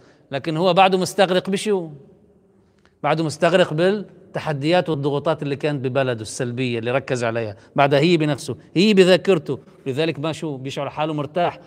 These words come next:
حتى هو عم بيعاني يمكن أكثر مما يعانيه كان يعانيه في بلده، لأنه آخر شيء نحن نتعامل مع الحياة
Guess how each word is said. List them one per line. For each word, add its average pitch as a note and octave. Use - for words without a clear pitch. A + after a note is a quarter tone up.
حتى F#3
هو F3
عم D#3+
بيعاني D#3+
يمكن D#3
أكثر G#3
مما F#3
يعانيه E3+
كان D3+
يعانيه C#3+
في B2+
بلده، A#2
لأنه C3
آخر C3+
شيء E3
نحن D#3
نتعامل F3+
مع C#3+
الحياة D#3